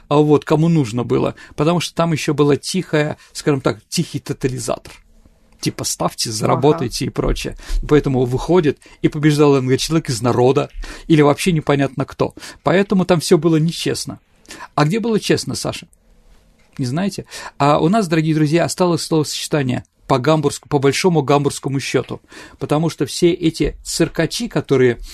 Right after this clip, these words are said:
Speaker 1: в Европе боролись, да, потом во время каникул приезжали в Гамбург и там честно боролись. То есть вот там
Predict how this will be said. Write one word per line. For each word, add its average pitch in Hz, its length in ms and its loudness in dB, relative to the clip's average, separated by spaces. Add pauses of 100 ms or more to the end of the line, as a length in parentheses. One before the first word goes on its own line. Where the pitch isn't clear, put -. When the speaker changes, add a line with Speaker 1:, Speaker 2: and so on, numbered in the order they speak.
(120)
Speaker 1:
в 127 80 -6
Европе 156 640 4
боролись, 127 500 0
да, 170 200 -2 (240)
потом 180 420 2 (180)
во 131 180 -2
время 151 280 0
каникул 165 460 0
приезжали 143 420 0
в 127 100 -2
Гамбург 175 420 0
и 131 40 -2
там 131 180 -2
честно - 360 -2
боролись. 123 500 -4 (520)
То 151 60 2
есть 131 240 -2
вот 143 280 -2
там 208 300 2